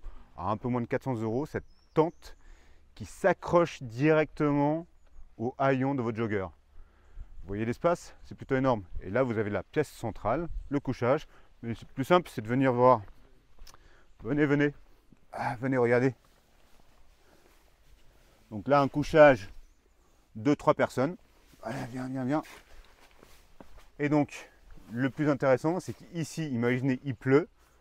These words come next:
Bah, grâce au haillon, vous avez vraiment une tente. Voilà, je suis un mètre quatre-vingts, je peux être, euh, debout. Donc, vous êtes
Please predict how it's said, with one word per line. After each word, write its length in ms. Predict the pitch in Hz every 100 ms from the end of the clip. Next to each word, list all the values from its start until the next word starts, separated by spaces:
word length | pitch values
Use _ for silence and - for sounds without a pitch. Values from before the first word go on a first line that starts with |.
| _ _ -
Bah, 140 | 107 92
grâce 340 | - 143 170 -
au 120 | 127
haillon, 320 | 117 120 175 _ _ -
vous 200 | 107 104
avez 140 | 98
vraiment 440 | 90 90 113 139 180
une 160 | 107
tente. 320 | - 135 -
Voilà, 200 | 82 90 127 80
je 100 | -
suis 120 | 101
un 80 | 95
mètre 180 | 104
quatre-vingts, 420 | 120 - 92 110 147
je 120 | 110
peux 200 | - 160
être, 180 | - 135
euh, 200 | 117 107
debout. 260 | 120 104 - _ _ _ _ _ -
Donc, 200 | 113 170 -
vous 180 | 101
êtes 240 | 98 -